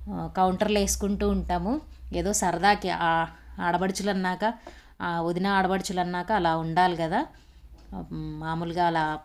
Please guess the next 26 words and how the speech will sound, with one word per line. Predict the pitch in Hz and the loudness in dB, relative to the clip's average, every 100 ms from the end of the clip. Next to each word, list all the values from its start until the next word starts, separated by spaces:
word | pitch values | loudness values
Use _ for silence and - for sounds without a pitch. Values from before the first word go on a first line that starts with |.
| - - - - | -16 -20 -20 -10
అనుకుంటూ | 175 170 185 180 196 | -6 -4 -4 -2 -2
ఉంటాం, | 175 180 226 | -2 -2 -2
రకరకాల | 214 165 165 170 170 | -2 -2 -4 -2 -2
ఫొటోస్ | 170 160 175 170 | -4 -2 -2 -2
దిగుతాం, | 175 175 175 | -2 -2 -4
పోటీ | 180 175 170 | -2 -2 0
పడుతూ | 185 180 165 185 | 0 0 0 -2
ఉంటాం | 175 165 | 0 -2
అనమాట. | 160 156 156 208 - - - - - - - - - - - - - | -2 -2 2 2 2 -12 -18 -18 -14 -12 -12 -14 -18 -20 -20 -18 -12
ఇక్కడ | 214 208 | -4 2
వచ్చేసి | 196 202 214 277 349 - - - - | 2 2 -2 0 -4 -6 -18 -18 -10
ఈ | 214 208 202 202 185 - - - | -2 0 2 0 -2 -6 -14 -6
ఒక | 214 | -4
కార్నర్లో | 202 190 190 196 214 220 302 | 2 4 4 4 2 4 2
ఇలా | 285 202 | 6 4
నేను | 180 180 | 4 2
డెకరేట్ | 170 170 190 190 | 0 2 0 2
చేశాను | 190 185 175 175 | 0 0 -2 -2
ఫ్లవర్స్తో. | 170 160 165 - - 277 - - - _ _ _ _ _ _ _ - | -2 -2 -2 -4 -2 -4 -4 -18 -20 _ _ _ _ _ _ _ -8
తర్వాత | 185 180 175 311 403 - - _ _ - | 0 0 2 0 0 -8 -20 _ _ -14
బయట | 196 180 180 | -2 0 0
గుమ్మం | 190 180 185 190 | -2 0 0 0
దగ్గర | 185 175 214 349 - - - - | 0 2 0 0 -4 -20 -20 -4
చాలా | 202 180 | 0 0
సింపుల్గా | 185 190 180 208 214 269 277 | 0 -2 -2 -2 2 2 2
ఇలా | 196 180 | 2 2